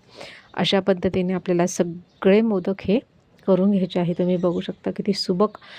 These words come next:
असे मोदक हे तयार झालेले आहे. त्यानंतर इथे इडली पात्र आहे, त्या इडली पात्रामध्ये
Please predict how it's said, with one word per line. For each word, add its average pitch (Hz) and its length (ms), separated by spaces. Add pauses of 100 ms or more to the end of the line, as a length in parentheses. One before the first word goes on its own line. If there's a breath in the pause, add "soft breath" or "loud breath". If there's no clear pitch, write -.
(380 loud breath)
असे 196 220
मोदक 180 460
हे 196 200 (480 soft breath)
तयार 185 280
झालेले 190 260
आहे. 185 220 (460 loud breath)
त्यानंतर 180 300
इथे 180 360
इडली 185 300
पात्र 190 300
आहे, 180 300 (380)
त्या 143 120
इडली 196 280
पात्रामध्ये 190 640